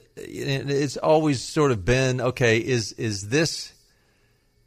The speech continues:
uh, in our national interest, and, and that not, not just casually national interest, but is, is it, is it vitally important? Are we gonna somehow lose our freedoms if we get involved or don't get involved in this other nation's affairs?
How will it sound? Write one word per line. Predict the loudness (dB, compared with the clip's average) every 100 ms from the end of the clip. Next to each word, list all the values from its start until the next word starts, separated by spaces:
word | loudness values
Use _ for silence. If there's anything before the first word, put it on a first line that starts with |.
| _
uh, | -2 -2 -2
in | -2 0
our | 0 0
national | 0 -2 -2 -4 -4 -4
interest, | -2 -4 -6 -8 -8 -10 -8
and, | -8 -6
and | -6 -4
that | -4 -6 -10
not, | -8 -6 -6
not | -6 -6
just | -4 -6 -6 -16
casually | -8 -4 -4 -2 -4
national | -4 -6 -8 -8 -8 -8
interest, | -10 -10 -10 -6
but | -4 -2
is, | -2 -4
is | -4 -4
it, | -6 -8
is | -6 -4 -4 -4
it | -4
vitally | 2 2 2 -4 -4
important? | -6 -2 -2 -4
Are | -6
we | -4 -4
gonna | -4
somehow | -4 -4 -2 0
lose | 0 0 -2 -2 -4
our | -4 -2 -2
freedoms | -4 -4 -2 -2 -4 -6
if | -6
we | -4
get | 0 0
involved | 0 0 2 4 2
or | 0
don't | 0 -2 0
get | -4
involved | -4 -4 0 0 0
in | -4
this | -4 -6
other | -6 -4 -4
nation's | -4 -4 -4 -4 -8 -8
affairs? | -10 -8 -6 -6 -8 -12 -18